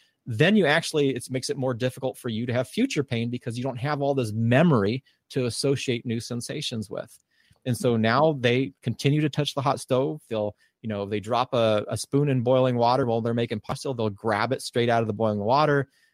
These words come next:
Um, they can have injuries to their body. They don't even know it because, because they don't have, uh, this nerve information that makes it really easy to construct pain from. But they, again,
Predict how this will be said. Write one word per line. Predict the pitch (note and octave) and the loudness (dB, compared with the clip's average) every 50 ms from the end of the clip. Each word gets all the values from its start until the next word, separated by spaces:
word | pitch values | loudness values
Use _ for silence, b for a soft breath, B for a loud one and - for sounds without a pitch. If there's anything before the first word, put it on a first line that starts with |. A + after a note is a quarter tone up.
| _ _ - | _ _ -2
Um, | B2 A2+ G#2 G2+ G2 F#2+ F#2 F2 _ _ _ _ _ _ _ _ _ _ _ - | 0 2 2 2 0 -4 -8 -12 _ _ _ _ _ _ _ _ _ _ _ -4
they | D#3 C#3 | -2 0
can | A#2+ B2+ A#2 | 2 2 0
have | G#2+ G#2 | 0 0
injuries | D3 C3+ D3 C#3+ C3+ C3+ C3+ C3+ B2+ - | 0 0 2 2 2 2 2 2 2 0
to | - A#2+ | -2 -2
their | A#2 A2+ | 0 0
body. | A2+ A2+ A#2 B2 B2 | 2 2 2 2 0
They | G#2+ A2+ A2 | 2 2 2
don't | A2 A2+ A#2 A2+ | 4 4 2 2
even | A2 F#2+ G2+ F#2+ | 0 0 0 0
know | F#2+ F#2+ A#2 | 0 2 2
it | D3+ D3+ | 0 0
because, | D3+ C#3 - C#3+ C3 B2+ A#2+ - - - D#3+ | -2 -4 0 0 0 0 -2 -4 -10 -10 -6
because | A#2+ A2 - - A#2 A#2 G#2+ - | -6 -4 0 2 2 2 2 0
they | - A2+ G#2 | 0 -2 0
don't | F#2 - - C3+ C3+ - - | 2 4 4 4 2 -2 -6
have, | - - - D3+ E3+ F#3 F3 C#3 G#2+ G2+ G#2 G#2 - - _ _ _ _ _ _ - - - | -12 -4 0 2 2 2 4 2 2 2 2 0 -4 -10 _ _ _ _ _ _ -16 -8 -4
uh, | C3+ A2+ A2 G#2+ G#2 G#2 | -2 0 0 0 0 0
this | G2+ G2+ A2+ G2+ - | -2 -2 -4 -4 -2
nerve | A#2 B2 B2+ A#2 | 0 0 0 0
information | A#2+ A2 - - A2 A2 G#2+ G#2+ - - G#2+ | 0 -2 -4 -4 -2 -2 -2 -2 -2 -2 -2
that | G#2 G#2 - | -2 -2 0
makes | B2+ A#2+ A2 - - | 0 -2 -2 -2 -4
it | A2+ - | -6 -2
really | A#2+ A#2 A2+ G#2+ A2 - _ | 2 4 4 4 4 0 _
easy | - D#3 E3 C#3+ A#2+ A2 G#2 G2 - _ _ _ _ _ | 2 2 2 4 4 2 2 0 -2 _ _ _ _ _
to | - A2+ | -8 -6
construct | G#2 - G#2+ G2+ - - G#2 F#2 - _ | -4 -2 -2 -2 -2 -2 -2 -2 -2 _
pain | - A2+ G#2+ G2 | -6 -4 -4 -4
from. | F#2 - - B2+ G#2+ F2+ F#2 - - _ _ | -4 -4 -2 -2 0 -2 -2 -6 -10 _ _
But | - C3 B2+ | 0 2 4
they, | D3+ C#3+ C#3 | 6 6 6
again, | C3+ - - A2 A#2 C3 A#2+ G#2+ F2+ | 4 2 0 -2 0 2 2 0 0